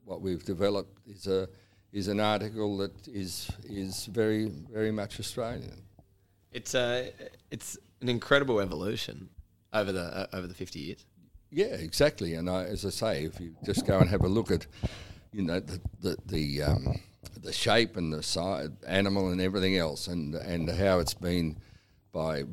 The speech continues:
Speaker 1: very, very good Australian farmers, and in this case, Simmental breeders, how they've been able to fashion this. And that comes back to your, your stud people and, and everything else. And, and it just shows in the commercial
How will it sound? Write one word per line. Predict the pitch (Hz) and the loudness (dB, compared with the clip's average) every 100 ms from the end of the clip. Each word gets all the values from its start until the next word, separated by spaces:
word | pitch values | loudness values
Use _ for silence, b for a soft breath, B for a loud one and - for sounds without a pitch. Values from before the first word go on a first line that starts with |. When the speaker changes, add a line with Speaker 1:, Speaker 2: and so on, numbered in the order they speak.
| 87 | -6
Speaker 1:
very, | 92 117 113 104 | 6 8 10 8
very | 107 104 98 82 | 6 6 4 0
good | - 107 95 85 - | 0 2 2 -4 -12
Australian | - - 107 104 95 | -8 0 4 4 2
farmers, | 85 113 120 87 65 127 - - - - - - - _ _ _ _ _ _ | 2 2 2 2 -2 -4 -4 -6 -8 -18 -20 -20 -20 _ _ _ _ _ _
and | 87 85 82 | -2 0 0
in | 80 | 0
this | 90 101 | 2 2
case, | - 90 90 | 2 0 2
Simmental | - 143 120 80 | 4 6 4 2
breeders, | 85 82 82 90 - - B B - | 4 2 2 0 -4 -8 B B 2
how | 107 | 4
they've | 95 92 78 | 6 4 4
been | 92 92 | 2 4
able | 92 76 | 4 2
to | 87 | -6
fashion | - - 110 - 87 67 | -2 4 4 2 -4 -6
this. | 64 - - - - - _ _ - | -6 -8 -8 -8 -10 -12 _ _ -8
And | 85 | -2
that | 90 87 | -2 -2
comes | - 87 87 | -4 -2 -2
back | 98 87 - | -2 -2 -2
to | 85 | -2
your, | 78 78 | 0 -2
your | 65 87 | -4 -8
stud | 76 - 92 87 | -4 0 0 0
people | 92 101 92 87 | -6 -6 -4 -2
and, | 85 80 80 | -2 -4 -4
and | - 87 82 78 | -6 -4 -2 0
everything | 90 82 85 87 | 0 0 0 0
else. | 85 87 - | 0 -2 -4
And, | 87 90 | -2 0
and | 95 101 | 0 2
it | 101 98 | 0 -2
just | - 120 104 | 0 2 2
shows | - 110 104 | 6 6 6
in | 123 113 | 4 2
the | 104 | 0
commercial | - 101 110 131 - 135 | 0 2 4 2 -2 -6